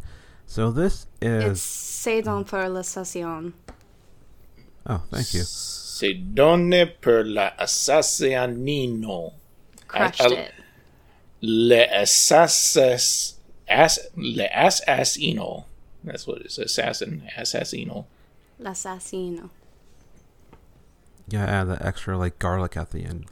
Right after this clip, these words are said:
Speaker 1: Joel.
Speaker 2: <laughs>
Speaker 3: Garlic.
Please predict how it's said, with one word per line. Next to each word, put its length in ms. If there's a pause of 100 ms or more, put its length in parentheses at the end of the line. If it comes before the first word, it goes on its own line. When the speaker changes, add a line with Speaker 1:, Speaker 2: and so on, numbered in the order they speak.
(140)
Speaker 1:
Joel. 360 (420)
Speaker 2:
<laughs> 80 (960)
Speaker 3:
Garlic. 880